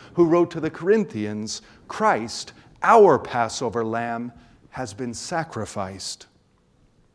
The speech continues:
And it would mean that in each Jewish home, as the Passover lamb was roasted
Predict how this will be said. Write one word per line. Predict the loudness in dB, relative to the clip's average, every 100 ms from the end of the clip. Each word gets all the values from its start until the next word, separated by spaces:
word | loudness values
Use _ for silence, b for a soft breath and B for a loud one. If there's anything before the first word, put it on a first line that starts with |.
| _ _ _ _ _ _
And | -4 -2
it | -2
would | -2
mean | -2 0 -2 -4 -12 b b b b b
that | -6 -2
in | -4 -4
each | -6 -6 -8 -16 -12
Jewish | -2 0 0 -2
home, | -4 0 0 0 -6 B B
as | -2 -2
the | -4
Passover | -6 -4 -4 -4 -4 -2 0
lamb | 2 2 2 2
was | 0 0
roasted | 6 6 6 -2 -8 -10